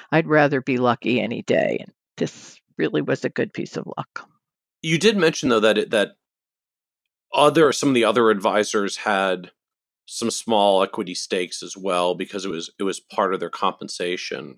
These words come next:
Speaker 2: Can you, can you talk about how that works for,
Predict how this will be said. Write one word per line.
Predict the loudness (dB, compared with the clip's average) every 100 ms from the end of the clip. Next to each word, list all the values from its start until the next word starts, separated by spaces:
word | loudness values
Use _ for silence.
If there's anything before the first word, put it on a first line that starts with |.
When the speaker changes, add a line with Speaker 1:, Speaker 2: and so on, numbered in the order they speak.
| -12
Speaker 2:
Can | -4 0
you, | 0 -2 _ _ _ -12
can | -4
you | -4
talk | -2 -4 -2
about | 0 0
how | 0 0
that | 2 0 -2 _ _ _ _ _ -10
works | 2 4 4 -2 -10 -10 -14 _ _ _ _ _ _ _ _ _ _ _ _ _ _ _
for, | 0 2 4 0